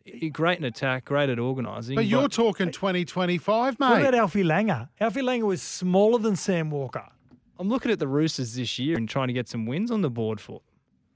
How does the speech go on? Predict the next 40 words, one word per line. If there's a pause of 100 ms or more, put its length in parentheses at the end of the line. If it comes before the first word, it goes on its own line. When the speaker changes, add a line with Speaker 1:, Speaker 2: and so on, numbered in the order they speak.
(140)
Speaker 3:
Did
you
invite
him
into
the
studio?
Speaker 2:
I
Speaker 3:
This
Speaker 2:
d-
Speaker 3:
is
your
fault.
Speaker 2:
I'm
sorry,
listeners.
Speaker 3:
<laughs>
Okay. (120)
Speaker 2:
I'm
seriously, (340)
mate, (180)
you're,
you're,
you're (160)
disgusting. (400)
Twenty
twenty-five, (400)
Teddy, (480)
they
should
take
that
offer
right
now,
the
Roosters,
and
thank
Teddy